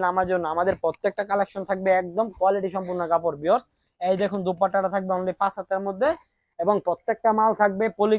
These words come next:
করা প্লাস ক্যাটালগ করা। যারা নিতে চান দ্রুত যোগাযোগ করবেন এসব ড্রেস নিয়ে ইনশাল্লাহ বিজনেস করার জন্য। এবং এই যে ভিউয়ার্স দেখুন কি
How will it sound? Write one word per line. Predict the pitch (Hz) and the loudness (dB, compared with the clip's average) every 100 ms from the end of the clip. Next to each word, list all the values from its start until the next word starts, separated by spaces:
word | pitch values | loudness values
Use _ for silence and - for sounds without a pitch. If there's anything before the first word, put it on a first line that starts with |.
| 214 | 6
করা | 220 214 | 6 8
প্লাস | 202 202 - | 6 6 2
ক্যাটালগ | 180 196 208 202 | 2 4 4 6
করা। | 208 196 | 6 8
যারা | 175 180 | 6 6
নিতে | 190 196 196 | 2 0 2
চান | 240 269 _ _ _ | 2 0 _ _ _
দ্রুত | 127 185 214 214 196 | 0 2 6 4 6
যোগাযোগ | 202 202 190 | 6 6 2
করবেন | 208 202 196 | 2 4 0
এসব | 190 190 160 | 0 -2 2
ড্রেস | 185 - | 2 2
নিয়ে | 196 190 | -4 0
ইনশাল্লাহ | 185 185 180 | 2 4 4
বিজনেস | 185 175 170 | 2 0 0
করার | 180 185 165 | 2 2 2
জন্য। | 170 165 | 2 4
এবং | 208 208 - - - - 220 | 6 4 2 -2 -2 -2 4
এই | 226 220 202 | 6 6 4
যে | 190 | 2
ভিউয়ার্স | 190 170 | 2 0
দেখুন | 175 165 | -2 -4
কি | - | -8